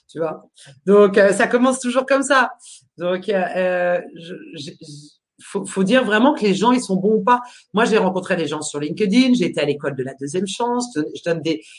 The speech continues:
des tips. La, la, la semaine dernière, j'étais avec l'association Walt,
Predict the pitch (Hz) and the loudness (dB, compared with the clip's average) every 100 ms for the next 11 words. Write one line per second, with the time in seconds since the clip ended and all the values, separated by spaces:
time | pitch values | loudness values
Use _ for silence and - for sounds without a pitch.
0 | - - 190 190 277 277 - - - _ | -8 0 0 2 2 2 -4 -10 -20 _
1 | - 165 175 165 160 180 175 170 185 185 | -2 2 2 2 0 -2 0 2 4 2
2 | - 151 143 143 147 - 151 - 139 156 | 0 -2 -2 -2 -4 -4 -6 -6 -6 -6
3 | 170 196 233 247 | 0 4 4 2